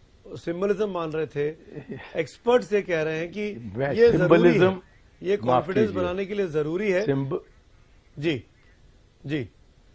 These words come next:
Speaker 2: सिंबलिज्म का शब्द आपने इस्तेमाल किया, मैंने नहीं।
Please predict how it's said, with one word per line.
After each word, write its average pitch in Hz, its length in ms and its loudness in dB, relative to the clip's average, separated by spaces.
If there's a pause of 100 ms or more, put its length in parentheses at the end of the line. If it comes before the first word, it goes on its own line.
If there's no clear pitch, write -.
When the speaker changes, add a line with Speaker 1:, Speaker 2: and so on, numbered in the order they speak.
(540)
Speaker 2:
सिंबलिज्म 131 760 -2
का 139 180 0
शब्द 120 500 -2
आपने 110 460 2
इस्तेमाल 95 500 -2
किया, 135 240 -2
मैंने 90 340 -8
नहीं। 71 340 -16